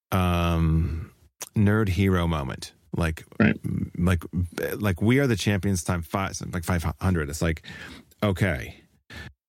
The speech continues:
Speaker 1: You know, like, it, it, it's one of those things that, that simple scene s-, turned the series a direction. It, it became clear,
Speaker 2: Mm-hmm.
Speaker 1: like, oh,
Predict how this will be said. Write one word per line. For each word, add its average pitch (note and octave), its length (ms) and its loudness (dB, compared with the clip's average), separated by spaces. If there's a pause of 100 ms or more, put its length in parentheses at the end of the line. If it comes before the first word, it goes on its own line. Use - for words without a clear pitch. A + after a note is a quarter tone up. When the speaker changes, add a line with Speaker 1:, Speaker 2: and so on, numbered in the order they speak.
(100)
Speaker 1:
You F#2+ 80 4
know, E2 200 4
like, D#2 280 0 (100)
it, G2+ 160 2 (160)
it, G#2+ 220 4
it's A2+ 220 -2
one C3 120 4
of C#3 60 2
those C3+ 160 0
things G#2 300 2
that, F2 280 0
that F2 420 -4
simple B2+ 520 2
scene F2+ 680 4 (140)
s-, - 260 -6 (160)
turned A#2+ 680 2
the G2+ 180 2
series F2+ 500 4
a E2 60 2
direction. E2 760 0 (800)
It, F2 200 2
it F2+ 160 0
became E2+ 320 2
clear, G#2+ 440 10
Speaker 2:
Mm-hmm. F#2+ 80 0
Speaker 1:
like, E2 360 -6 (320)
oh, F#2+ 540 0